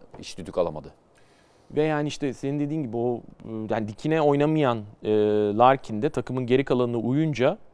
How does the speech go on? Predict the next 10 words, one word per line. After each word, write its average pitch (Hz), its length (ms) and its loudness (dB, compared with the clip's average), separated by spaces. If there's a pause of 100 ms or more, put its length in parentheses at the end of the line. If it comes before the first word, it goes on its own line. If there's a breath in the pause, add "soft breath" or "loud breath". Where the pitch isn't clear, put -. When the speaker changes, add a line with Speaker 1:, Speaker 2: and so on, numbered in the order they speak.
(380)
Speaker 1:
Vasa 101 320 2
da 104 80 6
aynı 92 200 0
şekilde 80 400 -6
bence 80 320 -8 (200)
bu 82 40 -10
Speaker 2:
O-, 127 80 0
Speaker 1:
arada. 90 240 -10 (120)
Speaker 2:
Olympiakos'un 135 840 0 (120)
ke-, - 120 -8